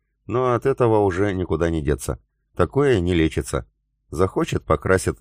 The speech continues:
не захочет – её дело. Красин привычным движением взъерошил ей изрядно отросшую шевелюру. «Как настроение от первой самостоятельной прогулки?»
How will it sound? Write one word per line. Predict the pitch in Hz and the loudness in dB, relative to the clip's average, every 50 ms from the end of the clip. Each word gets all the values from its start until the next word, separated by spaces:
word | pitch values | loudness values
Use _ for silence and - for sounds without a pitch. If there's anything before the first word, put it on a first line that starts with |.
| _ _ _ | _ _ _
не | - 85 87 | -6 -4 -2
захочет – | 85 87 90 - - 131 127 127 113 - - _ _ | 0 0 0 2 0 0 0 0 -2 -4 -4 _ _
её | _ 85 82 78 78 76 | _ -4 0 0 0 0
дело. | 67 73 73 69 65 58 - _ _ _ _ _ _ _ _ _ _ _ _ _ | 2 0 0 0 -2 -4 -6 _ _ _ _ _ _ _ _ _ _ _ _ _
Красин | - 98 123 135 131 - 135 117 | -4 -2 -2 -2 -2 -2 -4 -2
привычным | - - 92 95 101 107 - - 98 90 | 0 2 2 2 2 0 -2 -2 -4 -2
движением | 82 85 92 85 101 113 117 110 110 110 104 101 95 76 | 0 0 0 0 0 0 0 0 0 0 -2 -2 -4 -6
взъерошил | 76 76 78 82 92 95 110 123 120 - 107 98 | -8 -6 -4 -2 0 0 0 0 -2 -2 -4 -2
ей | 95 98 98 98 92 87 | -2 0 0 0 0 0
изрядно | 80 78 80 90 98 92 85 85 85 | -2 -2 0 0 0 0 0 -2 -2
отросшую | 78 - - 90 85 - - - 80 76 | -2 -2 -2 -4 -4 -4 -4 -4 -4 -4
шевелюру. | - - 76 76 73 69 67 65 64 - _ _ _ _ _ _ _ _ _ _ _ _ _ _ _ _ _ | -2 -4 -4 -2 -2 -2 -4 -4 -6 -10 _ _ _ _ _ _ _ _ _ _ _ _ _ _ _ _ _
«Как | - 92 92 - | 0 0 2 2
настроение | 95 87 - - - 87 92 92 90 87 87 85 82 80 | -2 -6 -4 -2 0 0 2 2 0 0 0 0 0 0
от | - - 85 - | -2 -4 -6 -4
первой | - 92 90 90 87 82 | -2 0 0 2 2 0
самостоятельной | - - 85 80 80 - - 85 85 85 - 92 78 78 76 | 0 0 -2 -2 -2 0 0 0 0 0 0 -2 -2 -4 -2
прогулки?» | - 78 76 71 76 90 90 - 117 95 90 | -2 -2 -4 0 0 -2 -2 0 0 -2 -2